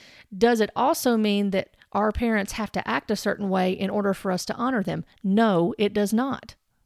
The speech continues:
There's nowhere in there where it tells us that we have to honor our father and mother if they honor us. It does not say that. And the Bible actually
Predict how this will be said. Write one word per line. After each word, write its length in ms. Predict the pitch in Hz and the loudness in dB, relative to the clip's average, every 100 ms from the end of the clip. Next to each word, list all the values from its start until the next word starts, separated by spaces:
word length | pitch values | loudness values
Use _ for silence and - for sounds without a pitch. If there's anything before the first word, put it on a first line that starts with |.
| _ - | _ -6
There's 340 | 208 226 233 | 0 2 2
nowhere 460 | 214 226 294 320 240 | 4 2 2 2 0
in 240 | - 247 | -2 -2
there 200 | 220 175 | -2 -2
where 140 | 175 185 | -2 -4
it 100 | - | -4
tells 320 | 214 202 190 | -2 -2 -2
us 220 | 180 180 | -4 -4
that 160 | - - | -8 -6
we 200 | 214 226 | -4 -4
have 300 | - 214 - | -4 -6 -6
to 200 | - 196 - - | -6 -6 -8 -6
honor 240 | 208 233 | -4 -2
our 160 | - 202 | -2 -2
father 340 | - 190 190 | -2 -4 -2
and 80 | 185 | -2
mother 280 | 196 190 - | -2 -2 -2
if 200 | 196 - | -4 -2
they 140 | 185 - | -2 -2
honor 320 | 180 175 - | -4 -4 -4
us. 420 | 175 160 - - _ _ | -6 -6 -10 -16 _ _
It 220 | 226 170 156 | -4 -4 0
does 260 | 202 226 | 0 2
not 180 | 202 - | -2 -4
say 220 | - 208 | -6 -6
that. 300 | 208 147 - - - - - - - | -4 -6 -12 -20 -20 -20 -20 -12 0
And 120 | 214 | 2
the 60 | 202 | 2
Bible 400 | 226 311 285 - | 2 0 -2 -2
actually 460 | 240 277 - 233 | -6 -4 -6 -6